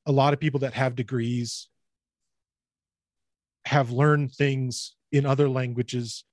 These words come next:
and other techniques that aren't even being used anymore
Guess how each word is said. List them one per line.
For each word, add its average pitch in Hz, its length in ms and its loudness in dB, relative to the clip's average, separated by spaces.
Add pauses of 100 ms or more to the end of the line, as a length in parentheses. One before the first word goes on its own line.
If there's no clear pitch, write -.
(560)
and 131 180 0
other 135 200 2
techniques 131 640 -2
that 123 180 -2 (280)
aren't 143 240 2
even 160 460 4
being 127 260 2
used 143 300 2
anymore 113 640 -6